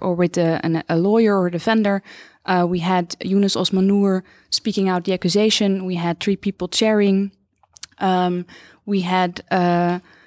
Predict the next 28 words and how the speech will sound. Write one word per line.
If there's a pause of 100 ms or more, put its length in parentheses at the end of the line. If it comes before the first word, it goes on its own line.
speakers, (200)
uh,
invited
to
plea
in
front
of
the
audience,
and
the
audience
actually
having
a
double
role, (200)
being
both (160)
members
of
the
jury (600)
and (100)
accused.
As
we